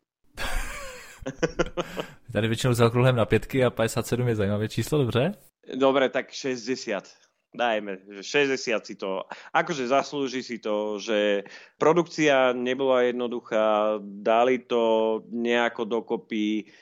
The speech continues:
Speaker 2: Keaton je vynikajúci, Michael Shannon tam síce je, ale nemusel byť, ani on tam <laughs> asi nechcel byť,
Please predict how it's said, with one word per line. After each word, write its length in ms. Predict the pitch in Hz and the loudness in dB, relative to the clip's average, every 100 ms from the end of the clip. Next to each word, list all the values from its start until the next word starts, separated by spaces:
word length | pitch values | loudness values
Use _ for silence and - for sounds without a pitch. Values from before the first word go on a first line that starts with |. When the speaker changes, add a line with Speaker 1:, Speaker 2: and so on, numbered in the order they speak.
| _ _ - | _ _ -6
Speaker 2:
Keaton 320 | 127 131 123 | -2 2 2
je 120 | 117 | 2
vynikajúci, 1300 | 107 117 127 123 117 117 117 107 - 113 110 110 - _ - | 0 2 2 4 2 4 0 -4 -6 -4 -2 -4 -6 _ 0
Michael 800 | 123 131 131 - 127 98 69 80 | 4 4 4 0 0 0 0 -2
Shannon 640 | - - 135 139 135 127 | -2 2 4 6 4 2
tam 240 | - 135 127 | 0 0 0
síce 320 | 151 147 147 | -4 -4 0
je, 560 | 127 120 135 143 139 | 2 4 4 4 4
ale 800 | 131 113 117 117 113 117 117 120 - | 4 2 0 0 0 0 -2 -4 -8
nemusel 480 | 139 165 175 170 165 | 2 4 4 6 4
byť, 240 | 160 156 | 4 0
ani 240 | 139 143 147 | 0 -2 0
on 160 | 147 | -2
tam 240 | 151 160 160 | 2 0 0
<laughs> 60 | 143 | -8
asi 320 | - - 175 | -10 -6 -4
nechcel 560 | 160 156 - 160 151 | -4 -6 -2 0 0
byť, 240 | 147 143 | 0 -2